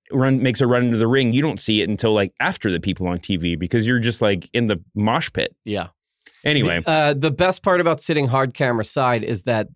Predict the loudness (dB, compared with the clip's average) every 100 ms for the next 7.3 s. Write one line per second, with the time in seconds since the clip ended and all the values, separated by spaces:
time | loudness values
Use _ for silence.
0 | -2 2 2 2 0 0 -2 -4 -4 -8
1 | -8 -4 -2 -2 -6 _ _ _ -4 0
2 | 0 -2 -4 -4 -2 -2 -2 -4 -6 -6
3 | -6 -6 -6 -8 -6 -10 -10 -12 -8 -6
4 | -4 -6 -6 -6 -6 -6 -6 -4 -6 -6
5 | -6 -8 -8 -6 -6 -6 -8 -10 -8 -8
6 | -6 -6 -4 -4 -4 -4 -4 -4 -6 -6
7 | -6 -6